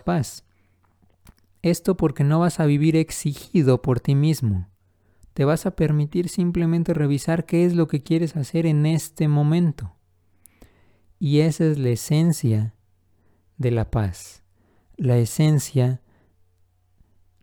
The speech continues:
radica en ser flexible, espontáneo,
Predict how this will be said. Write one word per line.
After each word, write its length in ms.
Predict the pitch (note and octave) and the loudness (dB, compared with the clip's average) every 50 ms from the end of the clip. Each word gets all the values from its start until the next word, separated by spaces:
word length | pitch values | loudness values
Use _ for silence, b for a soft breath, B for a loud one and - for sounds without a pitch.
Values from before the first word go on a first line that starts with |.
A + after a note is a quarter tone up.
| _ _ | _ _
radica 640 | - - B2+ B2+ B2 B2+ D3 D3+ D3+ - - C3+ | -2 0 2 2 2 2 2 0 -2 0 0 2
en 280 | B2+ B2+ B2+ C3 C#3 F3 | 2 4 2 0 -2 -4
ser 260 | - - - C#3+ C3 - | -6 -4 -2 -2 -2 -2
flexible, 840 | - C3+ B2+ - - - - D#3+ D3+ C#3+ C3+ C#3 C#3 C3+ D3 F3 - _ _ _ | -2 -4 -4 -4 -6 -4 0 0 0 2 2 2 0 0 -2 -4 -8 _ _ _
espontáneo, 1040 | - D#3 B2 - - - - B2 A2+ A2 G#2+ - D#3+ D#3 C#3 B2 A#2 B2 C#3 D#3 | -2 -2 -2 -2 -2 0 2 2 2 2 2 0 2 2 4 4 2 2 0 -2